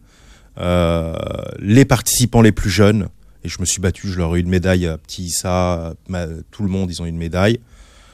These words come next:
Pff, j'arrête de compter, Philippe, j'arrête. Je dis, mon diable, il est venu, il m'a dit, « Arrête, c'est trop, c'est trop, c'est trop, c'est trop. » Après, j'ai continué, je lui ai dit, « Martina Navratilova », il m'a dit, « Arrête, je prends ma Samsonite, je m'en vais, je déserte,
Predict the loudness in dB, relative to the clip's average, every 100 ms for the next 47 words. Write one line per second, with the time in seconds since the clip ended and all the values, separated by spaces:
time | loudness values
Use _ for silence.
0 | _ -12 -10 -8 -10 -10 -8 -6 -6 -6
1 | -10 -10 -14 -16 -18 -16 -14 -14 -14 -16
2 | -8 -2 2 6 6 6 4 4 2 2
3 | 2 2 2 -2 -8 -10 -10 -12 -12 -18
4 | -16 -16 -16 -18 -20 -18 -20 -20 -20 -20
5 | -20 -20 -20 -20 _ -20 -20 -20 -20 -20
6 | -20 -6 -2 -2 -2 -6 0 4 6 4
7 | -2 0 0 0 -2 0 2 0 -2 -2
8 | 0 2 0 -2 -4 -6 -8 -10 -4 0
9 | 0 -2 -2 -2 -2 -4 -8 -10 -12 -12
10 | -10 -8 -10 -10 -12